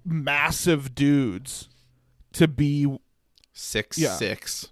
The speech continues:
Speaker 2: two twenty, thirty, two thirty
Speaker 1: Yeah,
Speaker 2: kinda
Speaker 1: exactly.
Speaker 2: guys,
Speaker 1: They were
Speaker 2: you know?
Speaker 1: never looking
Speaker 2: Yeah.
Speaker 1: for them to be wide receivers. They were looking,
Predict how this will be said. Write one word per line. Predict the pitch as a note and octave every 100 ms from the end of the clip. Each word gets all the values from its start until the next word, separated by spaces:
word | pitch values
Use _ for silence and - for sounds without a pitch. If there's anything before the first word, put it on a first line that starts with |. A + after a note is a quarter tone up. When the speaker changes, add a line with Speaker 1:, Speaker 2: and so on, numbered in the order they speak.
| _
Speaker 2:
two | - - A#2
twenty, | G#2 - G#2+ G#2+ G2+ G2+
thirty, | - G2+ G2 -
two | - A2
thirty | G#2+
Speaker 1:
Yeah, | E3
Speaker 2:
kinda | C3
Speaker 1:
exactly. | D3 E3+ E3 D3
Speaker 2:
guys, | G#2
Speaker 1:
They | D3+
were | E3
Speaker 2:
you | E3
know? |
Speaker 1:
never | E3+ F#3
looking | F3+ F#3+
Speaker 2:
Yeah. |
Speaker 1:
for | F3
them | D3 C3 C#3 D#3
to |
be | C#3 C#3+
wide | C3+ A#2+
receivers. | A#2 B2 B2+ G2+ G1+ -
They | D#3
were | D3+
looking, | E3 D#3+ E3 E3